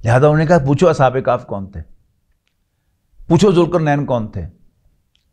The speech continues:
اور بڑا ٹیکنیکل سوال، خالص مذہبی سوال، رُوح کیا چیز ہوتی ہے؟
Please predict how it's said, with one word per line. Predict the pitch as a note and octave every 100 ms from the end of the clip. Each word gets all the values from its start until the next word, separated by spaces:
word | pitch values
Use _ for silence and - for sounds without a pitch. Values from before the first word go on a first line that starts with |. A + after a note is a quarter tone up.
| _ _ _ _ _ _ _
اور | B2+ F3
بڑا | E3+ C#3 F#3
ٹیکنیکل | F#3 G3 G3 G3+ G#3
سوال، | F3 D#3 D3
خالص | B2 D3 F3+ F3+
مذہبی | D#3 D3+ D#3+ D#3
سوال، | C#3 A#2+ A2+ - - -
رُوح | D#3+ F3+
کیا | D#3
چیز | A#2+ G#2
ہوتی | F#2 F#2
ہے؟ | D2